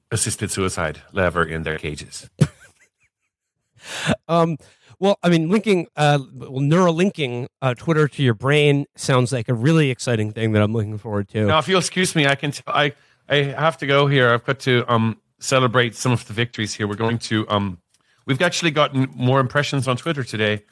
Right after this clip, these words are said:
Speaker 1: than the entire, um, impressions combined of Twitter for the entire three-month run leading up to the purchase and the liberation of Twitter.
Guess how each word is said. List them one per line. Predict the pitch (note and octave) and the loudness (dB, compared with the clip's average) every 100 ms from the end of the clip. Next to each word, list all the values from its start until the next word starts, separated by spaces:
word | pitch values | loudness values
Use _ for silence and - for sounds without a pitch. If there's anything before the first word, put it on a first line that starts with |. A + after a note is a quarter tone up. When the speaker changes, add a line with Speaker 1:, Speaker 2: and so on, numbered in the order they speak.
| _ | _
Speaker 1:
than | A#2+ B2 A#2 A2+ | -2 2 2 -2
the | A2 A#2+ | -2 0
entire, | B2 B2+ B2+ B2 B2 B2 A2+ | 0 2 2 4 2 0 0
um, | A2 A2 G2+ _ _ - | 0 -2 -10 _ _ -6
impressions | C3 C3+ C3 C3 - | -4 -2 -2 -2 -2
combined | A#2+ B2+ A#2 - | 2 2 0 -6
of | A2 - | -14 -10
Twitter | - A#2 A2 | -4 0 0
for | G2 A#2 A2 G2+ G2+ - | 0 2 4 4 0 -4
the | A2 G#2 G2+ - | -2 0 -2 -4
entire | G#2+ B2 A2 A2 | -6 0 0 0
three-month | - B2 A#2 A2 G#2+ | -2 2 2 2 0
run | A2+ G#2+ F#2 - - _ _ | 0 0 -2 -12 -20 _ _
leading | G#2 A2 G#2+ | -4 0 2
up | G#2+ | 0
to | - G#2+ G2 | -2 -4 -4
the | F2+ | -4
purchase | A2+ G#2+ G#2 - | -2 -2 -2 -2
and | G2+ | 2
the | |
liberation | G#2 F#2+ G2+ - | 4 4 2 0
of | G#2 | -6
Twitter. | - A#2 G#2 F2+ | -4 -4 -4 -10